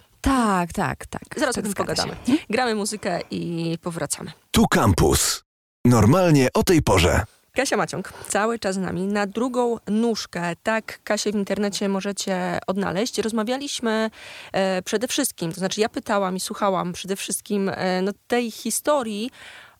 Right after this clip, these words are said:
Speaker 2: o coming outie. E, straciłaś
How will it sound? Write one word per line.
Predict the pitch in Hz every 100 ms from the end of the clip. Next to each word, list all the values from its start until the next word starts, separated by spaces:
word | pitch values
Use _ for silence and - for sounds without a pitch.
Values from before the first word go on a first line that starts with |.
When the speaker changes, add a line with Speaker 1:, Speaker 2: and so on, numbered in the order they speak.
| -
Speaker 2:
o | 226 -
coming | 262 311 320 -
outie. | 180 160 - 143 - -
E, | 175 180 180
straciłaś | - 214 - 262 240 220 - -